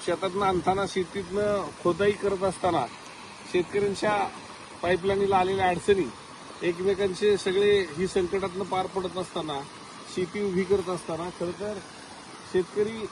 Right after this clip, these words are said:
हा केंद्रबिंदू मानून हा आजपर्यंत आपण चाललोय. आणि म्हणून शेतकऱ्यांच्या व्यथा ह्या आपल्यापर्यंत न राहता ह्या इतरांच्याही आपल्याच आहेत,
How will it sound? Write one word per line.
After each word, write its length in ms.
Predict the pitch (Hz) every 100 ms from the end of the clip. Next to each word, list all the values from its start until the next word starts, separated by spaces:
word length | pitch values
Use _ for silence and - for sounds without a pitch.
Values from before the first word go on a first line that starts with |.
| -
हा 140 | 170
केंद्रबिंदू 680 | 180 196 190 208 202 202 202
मानून 320 | 190 180 185
हा 160 | 151 165
आजपर्यंत 380 | 165 196 185
आपण 220 | 175 160 180
चाललोय. 400 | 170 147 147 123 - - - -
आणि 160 | - 160
म्हणून 260 | 180 208 202
शेतकऱ्यांच्या 540 | 185 - 196 180 180
व्यथा 280 | 175 165 180
ह्या 200 | 156 170
आपल्यापर्यंत 560 | - 165 147 156 147 180 175 - - - - - -
न 100 | 139
राहता 480 | 180 185 139 135 101 - - - - -
ह्या 220 | 165 180 175 156
इतरांच्याही 640 | 151 196 202 180 196 214
आपल्याच 360 | 185 165 175 160
आहेत, 260 | 139 120